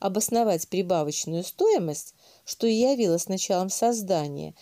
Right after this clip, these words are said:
и применения мировой банковской системы как основы сегодняшнего финансового фашизма, размышляя о природе и сущности человека,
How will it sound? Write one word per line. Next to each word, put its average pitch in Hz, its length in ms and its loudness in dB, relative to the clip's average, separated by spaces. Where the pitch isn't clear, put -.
и 202 80 -6
применения 220 720 0
мировой 196 480 2
банковской 165 600 -2
системы 180 720 -2
как - 180 -4
основы 208 480 2
сегодняшнего 160 880 -2
финансового 160 840 0
фашизма, 220 680 -2
размышляя 208 600 2
о - 20 0
природе 202 580 0
и 175 40 -4
сущности 165 640 -6
человека, 220 640 0